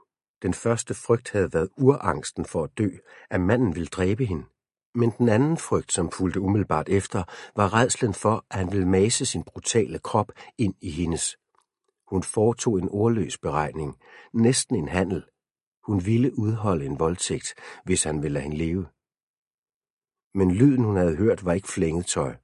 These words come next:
Hun så hans venstre hånd svæve foran sit ansigt med et stykke bred, sølvfarvet tape spændt ud mellem fingrene. Erfaren placerede han det over hendes mund, uden at der var så meget som et splitsekund, hvor hun kunne udstøde en lyd.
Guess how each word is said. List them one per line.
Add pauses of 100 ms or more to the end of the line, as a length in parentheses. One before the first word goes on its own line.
(460)
Hun
så
hans
venstre
hånd
svæve
foran
sit
ansigt (280)
med
et
stykke
bred,
sølvfarvet
tape (180)
spændt
ud
mellem
fingrene. (720)
Erfaren
placerede
han
det
over
hendes
mund, (280)
uden
at
der
var
så
meget
som
et
splitsekund, (340)
hvor
hun
kunne
udstøde
en
lyd.